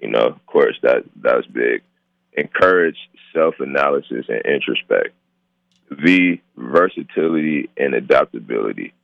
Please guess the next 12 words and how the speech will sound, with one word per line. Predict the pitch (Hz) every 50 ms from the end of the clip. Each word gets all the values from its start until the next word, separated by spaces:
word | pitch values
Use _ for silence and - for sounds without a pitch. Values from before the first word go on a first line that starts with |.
| _ _ _ _ _ _ _ -
A, | 87 92 95 92 92 95 98 _ _ _ _ _ -
accountability | - 60 - - - 95 85 85 90 82 80 82 85 85 85 82 82 80 80
with | 76 76 67 65
choices | - - - 67 69 73 - - 64 60 -
and | 67 60 62
behaviors. | 55 55 - - 78 55 52 50 50 50 50 - - _ _ _ _ _ _ _ _ _ _ _ _ _ -
The | - - - -
T, | 95 98 101 101 104 98 _ _ _ -
thrive | - 78 80 80 82 85 -
financially | - 71 65 67 67 71 78 82 80 - 82 82 78 73 71
and | 67
transform. | 65 - - 69 67 65 - - - 76 76 80 80 78 82 87